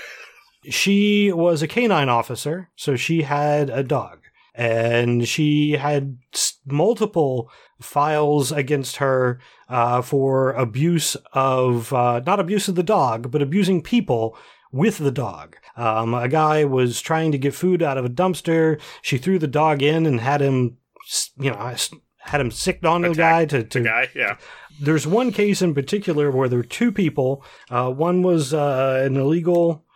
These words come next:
Speaker 1: uh, unregistered immigrant. Two homeless men. They were found on the, uh, roof of an empty business. They were eating food that they had pulled out of the trash, and they were just trying to find some place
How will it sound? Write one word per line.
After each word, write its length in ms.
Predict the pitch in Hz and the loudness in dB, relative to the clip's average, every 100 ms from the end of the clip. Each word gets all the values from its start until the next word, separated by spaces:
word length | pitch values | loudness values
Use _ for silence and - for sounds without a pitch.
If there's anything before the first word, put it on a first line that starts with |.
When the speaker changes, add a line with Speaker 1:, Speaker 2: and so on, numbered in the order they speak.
| _ - | _ -8
Speaker 1:
uh, 240 | 120 120 127 | -2 -2 0
unregistered 600 | 160 175 170 160 - 147 | 0 2 0 -2 -4 -2
immigrant. 440 | 143 143 139 151 - _ _ | 0 -2 -4 -8 -12 _ _
Two 420 | - 214 233 226 | -2 2 2 2
homeless 540 | 214 190 226 208 180 - | 0 0 2 2 2 0
men. 360 | 147 123 127 135 - - | 0 0 -4 -8 -12 -2
They 80 | |
were 100 | 143 151 | 0 2
found 320 | 190 202 196 | 2 2 2
on 120 | 170 | 2
the, 360 | 156 143 143 143 | 2 2 2 2
uh, 140 | 135 | 0
roof 680 | 131 127 123 208 240 127 - | 0 -4 -4 0 0 -2 -4
of 160 | 143 139 | -2 -2
an 80 | 147 | -2
empty 260 | 170 185 165 | -2 -2 -2
business. 600 | 156 185 135 113 - - - - | 0 0 -2 -6 -10 -14 -20 -6
They 120 | 139 | -2
were 160 | 147 170 | -2 -2
eating 280 | 196 220 202 | 0 0 0
food 320 | - 220 202 | 0 -2 0
that 140 | 165 147 | 0 2
they 120 | 156 | 2
had 280 | 143 127 135 - _ | 2 -4 -16 -20 _
pulled 320 | - 190 185 180 | 0 2 4 2
out 180 | 175 | 0
of 80 | 165 | -2
the 60 | 151 | -2
trash, 680 | - 175 110 98 - - - _ _ | -2 -2 -2 -6 -12 -16 -18 _ _
and 120 | 123 | 0
they 100 | 143 | 2
were 120 | 156 151 | 2 0
just 220 | 170 - | -2 -2
trying 240 | 180 190 | -2 0
to 60 | 170 | -2
find 360 | 180 175 170 | 0 0 0
some 160 | - 156 | 0 -2
place 460 | 156 160 151 - | 0 0 0 -4